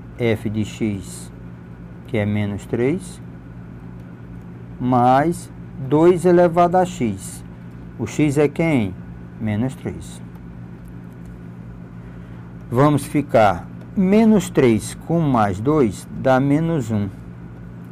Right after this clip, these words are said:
Vamos ficar com três. Ó, f de menos três, tá aqui, ó. Um quarto. Vou substituindo. Mais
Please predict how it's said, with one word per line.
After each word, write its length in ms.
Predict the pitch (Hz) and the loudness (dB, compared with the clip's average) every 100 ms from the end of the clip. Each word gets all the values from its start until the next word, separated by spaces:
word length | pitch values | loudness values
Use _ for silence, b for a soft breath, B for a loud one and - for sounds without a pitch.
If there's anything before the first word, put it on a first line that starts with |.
| - - - - - - - - - | -16 -16 -16 -16 -16 -16 -16 -16 -6
Vamos 200 | 120 117 | -2 0
ficar 320 | 120 - 110 104 | 0 4 4 4
com 160 | 113 | -2
três. 640 | - 110 120 160 185 - - - - - | -2 2 4 4 0 -8 -14 -14 -14 -2
Ó, 220 | 143 110 - | 2 4 2
f 220 | 147 175 165 | 4 4 4
de 80 | |
menos 280 | 160 170 165 | 0 0 -2
três, 380 | - 147 107 - | -2 0 0 -4
tá 140 | - | -6
aqui, 200 | 123 120 | -6 -4
ó. 800 | 87 - - - - - - - | -8 -8 -14 -16 -16 -16 -16 -8
Um 120 | 110 131 | -6 -4
quarto. 460 | - 87 82 - 90 | -4 -4 -6 -12 -6
Vou 120 | 98 | -4
substituindo. 960 | 120 175 175 - 220 269 277 127 87 87 - - - - - - - - - - | -2 -2 -2 -4 -6 -2 0 0 -2 -8 -12 -16 -16 -16 -16 -16 -16 -16 -16 -8
Mais 800 | 113 107 98 98 104 131 196 - | 0 2 4 4 4 2 0 -6